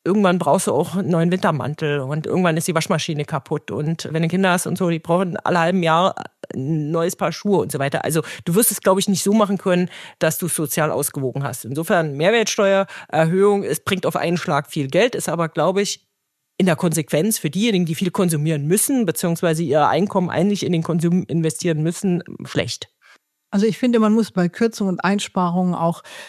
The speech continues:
Speaker 2: den Faktor Angst berücksichtigen. Was macht den Leuten mehr Angst? Und bei, Mehrwertsteuererhöhung macht weniger Angst, als wenn du zum Beispiel bestimmte Gesundheitsleistungen nicht mehr von der Krankenkasse bezahlt kriegst.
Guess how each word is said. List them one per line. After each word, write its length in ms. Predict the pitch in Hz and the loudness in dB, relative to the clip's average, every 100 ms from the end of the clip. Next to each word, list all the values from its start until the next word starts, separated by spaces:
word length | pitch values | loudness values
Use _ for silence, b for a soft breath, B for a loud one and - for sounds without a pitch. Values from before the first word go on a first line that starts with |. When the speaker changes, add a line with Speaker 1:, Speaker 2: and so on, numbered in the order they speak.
| B | B
Speaker 2:
den 140 | 185 185 | -2 0
Faktor 420 | - 202 208 170 | 0 0 2 4
Angst 380 | 185 208 - - | 2 0 -4 -4
berücksichtigen. 680 | 170 180 - 175 - 170 180 | -2 -2 -4 -6 -4 -2 0
Was 180 | 180 202 | 0 0
macht 180 | 185 | 0
den 80 | 190 | 0
Leuten 320 | 170 170 175 | 0 0 2
mehr 260 | 185 190 - | 2 2 0
Angst? 320 | 165 170 - | -4 -4 -6
Und 140 | 185 170 | -6 -4
bei, 120 | - | 0
Mehrwertsteuererhöhung 1120 | 190 - 190 233 247 220 - 220 196 220 220 | 0 2 2 4 2 2 2 2 4 2 4
macht 200 | 196 165 | 2 0
weniger 380 | 208 214 208 202 | 2 2 2 0
Angst, 300 | 185 202 - | 0 -2 -2
als 160 | 190 190 | -2 0
wenn 80 | |
du 100 | 190 | -2
zum 160 | 170 190 | -2 -2
Beispiel 220 | 165 202 | -2 -4
bestimmte 360 | 185 - 190 180 | -8 -6 -4 -4
Gesundheitsleistungen 880 | 175 190 185 170 - 160 165 - 175 | -4 -6 -4 -6 -6 -8 -8 -8 -8
nicht 160 | 165 147 | -8 -8
mehr 140 | 156 | -8
von 100 | - | -6
der 100 | 165 | -8
Krankenkasse 480 | 160 170 170 165 165 | -6 -6 -6 -8 -8
bezahlt 440 | 170 - 160 156 | -8 -4 -2 -2
kriegst. 340 | - - 156 | -8 -14 -14